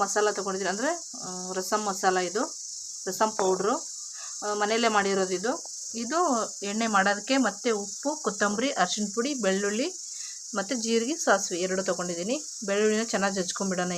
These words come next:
ಈಗ. ನೋಡಿ, ಬೆಳ್ಳುಳ್ಳಿನ ಜಜ್ಜಿ ಇಟ್ಕೊಂಡಿದ್ದೀನಿ ಈಗ. ನೋಡಿ, ಇಲ್ಲೊಂದು ಪಾತ್ರೆನ ಇಟ್ಟಿದ್ದೀನಿ ಕಾಯೋಕ್ಕೆ. ಇದಕ್ಕೆ ಸ್ವಲ್ಪ ಎಣ್ಣೆ ಹಾಕ್ಕೊಳ್ಳೋಣ. ಇವಾಗ ಎಣ್ಣೆ ಕಾದಿದೆ, ಜೀರಿಗೆ ಸಾಸಿವೆನ ನಾನು ಹಾಕ್ತಾಯಿದ್ದೀನಿ. ಜೀರಿಗೆ ಸಾಸಿವೆ ಚಟಪಟ ಆದಮೇಲೆ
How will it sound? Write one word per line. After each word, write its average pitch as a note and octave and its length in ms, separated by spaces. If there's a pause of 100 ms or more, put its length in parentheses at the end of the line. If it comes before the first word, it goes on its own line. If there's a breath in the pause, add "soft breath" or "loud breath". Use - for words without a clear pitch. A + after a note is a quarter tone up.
ಈಗ. F3+ 80 (600)
ನೋಡಿ, G#3+ 160 (120)
ಬೆಳ್ಳುಳ್ಳಿನ A#3 380 (100)
ಜಜ್ಜಿ F#3 260
ಇಟ್ಕೊಂಡಿದ್ದೀನಿ G3 500
ಈಗ. G3+ 80 (720)
ನೋಡಿ, G3 220
ಇಲ್ಲೊಂದು F#3+ 260
ಪಾತ್ರೆನ G3 400
ಇಟ್ಟಿದ್ದೀನಿ F#3 340 (120)
ಕಾಯೋಕ್ಕೆ. E3+ 360 (440)
ಇದಕ್ಕೆ - 280 (200)
ಸ್ವಲ್ಪ F#3+ 220 (100)
ಎಣ್ಣೆ F3+ 200
ಹಾಕ್ಕೊಳ್ಳೋಣ. F3 380 (1600)
ಇವಾಗ G3 180 (120)
ಎಣ್ಣೆ F#3 260
ಕಾದಿದೆ, F#3 400
ಜೀರಿಗೆ G3 320
ಸಾಸಿವೆನ F#3+ 360 (100)
ನಾನು F3+ 200
ಹಾಕ್ತಾಯಿದ್ದೀನಿ. F3 640 (960)
ಜೀರಿಗೆ A#3 260
ಸಾಸಿವೆ - 300
ಚಟಪಟ G3+ 400
ಆದಮೇಲೆ F#3 360